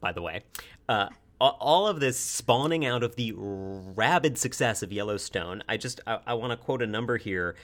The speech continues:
Uh, Yellowstone just had its season four finale. Season four finale hit a series high of nine point three million total viewers, up eighty-one percent from the season three finale, and that number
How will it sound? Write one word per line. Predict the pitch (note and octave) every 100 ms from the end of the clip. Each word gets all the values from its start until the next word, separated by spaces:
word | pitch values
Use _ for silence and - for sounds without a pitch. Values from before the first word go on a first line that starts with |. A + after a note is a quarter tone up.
| - _
Uh, | A2
Yellowstone | G#2+ B2+ C#3+ C#3 C3
just | C3 B2
had | A#2+
its | A2 -
season | A#2+ A#2+ A2
four | A2+ A2
finale. | - G2+ A2+ A2+ F#2+ - - -
Season | - B2+ C3+ E3
four | D3 C#3+
finale | B2+ A2+ A#2 G#2+ F#2+ F#2 - _ _
hit | F#2+ A#2
a | G#2
series | - A#2 C#3 F#3 -
high | B2 A2 G2 F#2+
of | - G2
nine | G#2 G2 A2 C#3
point | D3+ D#3 D#3 C3+
three | - B2+ B2+
million | C3 A2 A2 A#2 A2+ A#2
total | - B2 A2 A#2 A2
viewers, | G#2+ A2 G2 F#2+ G#2 - - _ - - - _
up | B2 C3 - _ -
eighty-one | B2+ D3 F3 D3+ C3+ D3
percent | C#3+ D3 C3 - A#2 A#2 -
from | - - A#2 G#2+
the | G#2
season | - B2 A#2+ A#2
three | A2+ C3 C#3+
finale, | A#2+ G2+ F#2 F2+ F#2 F2 E2+ - _
and | - A2 A2
that | C3+ -
number | D3 D3 D#3 A2 G2 F2+